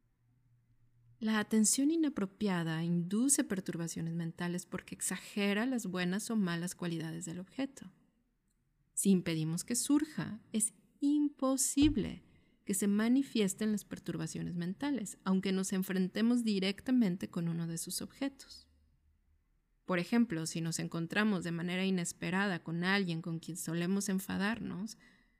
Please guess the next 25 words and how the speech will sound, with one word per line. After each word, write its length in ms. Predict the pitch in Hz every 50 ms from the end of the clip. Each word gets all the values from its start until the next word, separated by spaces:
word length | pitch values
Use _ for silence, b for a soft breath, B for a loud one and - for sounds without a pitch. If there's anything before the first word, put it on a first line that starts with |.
| b b _
para 220 | - 190 190 196 196
no 120 | 196 202
enojarnos 640 | 214 233 262 277 269 - - 208 202 202 208 214 214
de 80 | 226
nuevo, 360 | 220 220 220 214 202 175 180 190
podemos 680 | - - - 165 165 165 170 185 185 190 196 208 -
concentrarnos 840 | - 226 220 214 - 214 220 220 - 190 180 185 190 175 175 - -
en 100 | 170 175
sus 220 | - 175 170 170
buenas 500 | 180 180 190 190 185 185 185 185 190 -
cualidades 640 | - - 170 165 165 156 151 156 139 - 190 - - - - _ _ _ _ _ _ _ _ _ _ _ _ _ _ _ _ _ _ _ _ _ _ _
o 240 | - 247 254 277 277
recordar 680 | 269 262 277 269 - 254 247 240 233 214 180 175 180 -
las 220 | 175 175 170 -
faltas 380 | - 170 165 165 - 170 165 165
del 180 | 170 165 170
odio 380 | 170 170 170 175 165 165 165 190 - _ _ _ _ _ _ -
e 100 | - 185
impedir 560 | 180 175 170 - - 175 165 185 180 180 196
así 480 | 233 240 - - - 233 180 170 - - -
que 120 | - 190
surja 640 | - - - - 285 330 330 - - - 160 202 214 - -
la 240 | 180 185 185 202 226
atención 540 | 233 - - 214 208 202 - - 170 165
inapropiada. 760 | 170 170 170 - - - 170 - - 254 269 262 - 175 -